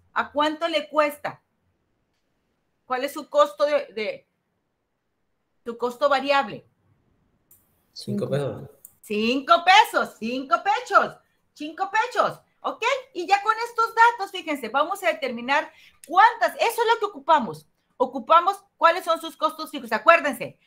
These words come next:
Speaker 1: costos fijos. Yo sé que no van a ser contadores, pero tienen que saber cuáles son los costos fijos. Es pagar luz, agua, teléfono, internet.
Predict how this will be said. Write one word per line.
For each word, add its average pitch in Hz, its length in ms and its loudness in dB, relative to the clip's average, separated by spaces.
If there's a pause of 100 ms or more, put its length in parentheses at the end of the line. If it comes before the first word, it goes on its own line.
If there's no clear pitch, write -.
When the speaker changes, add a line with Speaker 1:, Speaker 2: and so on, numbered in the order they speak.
(120)
Speaker 1:
costos 403 460 0
fijos. 220 360 -2
Yo 339 160 -2
sé 440 160 -2
que 415 100 -4
no 392 140 4
van 381 140 4
a 370 60 0
ser 349 180 -8
contadores, 277 680 -2 (240)
pero 269 240 -2
tienen 277 380 -4
que 311 340 -2 (220)
saber 254 560 -2
cuáles 262 260 2
son 269 160 -6
los 269 160 -6
costos 262 400 -6
fijos. 240 380 -6
Es 233 180 -6 (220)
pagar 226 400 0
luz, 240 760 -2
agua, 220 600 0
teléfono, 202 720 -8
internet. 196 880 -6